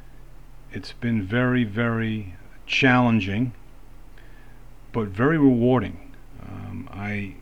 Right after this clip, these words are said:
really am in a dogfight with this online business, this affiliate marketing business, that I really, truly wanna conquer it. I wanna be able to say, "I did it. I, I made it.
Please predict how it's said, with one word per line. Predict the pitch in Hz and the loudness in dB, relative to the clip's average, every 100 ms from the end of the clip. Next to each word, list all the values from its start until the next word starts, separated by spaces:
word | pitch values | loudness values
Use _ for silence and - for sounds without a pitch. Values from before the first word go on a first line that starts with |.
| - - - 104 101 | -16 -16 -14 -14 -8
really | 104 131 143 147 139 120 101 | 6 8 10 10 8 6 2
am | 107 | 2
in | 110 | 4
a | 113 | 4
dogfight | 95 120 120 120 - 101 101 92 | 2 4 4 2 -2 -2 -2 -4
with | 101 90 | -6 -4
this | 101 98 | -6 -4
online | 104 104 101 104 101 | -4 -2 0 0 -2
business, | 95 104 92 82 - - - | -2 -2 -4 -8 -12 -16 -14
this | 92 - | -14 -12
affiliate | 107 110 107 104 | -12 -6 -6 -4
marketing | 95 104 104 - 98 90 | -4 -4 -4 -4 -4 -4
business, | 90 87 87 85 - - | -6 -8 -10 -10 -12 -10
that | 90 90 - | -8 -10 -10
I | 92 | -10
really, | 92 92 104 110 113 110 | -8 -6 -2 0 0 -2
truly | - - 123 117 104 98 95 - - - - - - - - | -6 -2 2 2 2 -2 -6 -14 -18 -18 -16 -16 -16 -18 -10
wanna | 110 110 104 | 0 2 2
conquer | 101 - 117 117 92 | 0 0 2 0 -6
it. | 80 - - - - - | -10 -14 -18 -18 -16 -12
I | 98 | -8
wanna | 101 101 101 | -4 -4 -4
be | 95 101 | -2 -4
able | 101 95 | -4 -8
to | 92 | -10
say, | - 110 104 104 101 92 76 - - - - - - - | -4 0 2 2 0 -4 -8 -16 -18 -18 -18 -18 -18 -12
"I | 92 95 | -6 -4
did | 90 110 | 0 0
it. | 101 - - - - | 0 -6 -14 -18 -10
I, | 98 95 90 | -6 -6 -4
I | 98 | -4
made | 98 101 107 110 | -2 0 2 2
it. | 107 | 0